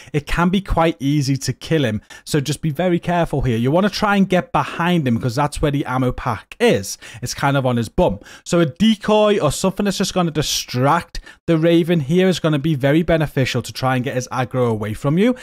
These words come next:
And you can see here where his ammo pack is. I just shot his legs by accident. That's why you gotta be quite careful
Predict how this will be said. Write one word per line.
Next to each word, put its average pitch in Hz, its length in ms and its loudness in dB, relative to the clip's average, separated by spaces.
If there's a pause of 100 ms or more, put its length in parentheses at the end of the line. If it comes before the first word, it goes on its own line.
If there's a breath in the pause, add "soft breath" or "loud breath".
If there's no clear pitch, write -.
(100)
And - 100 -12
you 156 80 2
can 190 140 2
see 226 300 2
here 196 340 2
where 143 180 4
his 143 180 0
ammo 143 280 2
pack 113 280 -2
is. 107 140 -4
I 104 60 -6
just 127 180 -4
shot 139 160 -4
his 123 160 -6
legs 117 240 -6
by 98 160 -8
accident. 104 480 -8
That's - 180 -12
why 185 100 0
you 185 40 0
gotta 156 180 0
be 127 120 -4
quite 117 320 -4
careful 107 500 -6